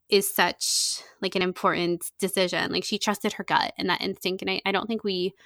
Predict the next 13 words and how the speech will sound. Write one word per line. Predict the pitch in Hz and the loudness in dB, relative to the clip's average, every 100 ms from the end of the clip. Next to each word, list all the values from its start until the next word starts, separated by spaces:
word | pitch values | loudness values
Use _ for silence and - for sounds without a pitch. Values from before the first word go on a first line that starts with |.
| - - _ _ | -20 -20 _ _
talk | - 190 202 | 2 4 6
about | 202 - | 6 10
how | 202 | 10
important | 185 - 180 180 | 8 4 0 2
that | 185 | 0
moment | 185 185 175 | 2 0 0
is | 170 175 170 | 0 0 -2
enough. | 180 165 214 302 - - - _ - | 0 6 6 4 -4 -14 -20 _ -4
Like, | 185 | 2
you | 185 | 4
and | 170 | 4
I, | 165 170 | 4 4
and | 170 170 160 160 | 4 2 0 -2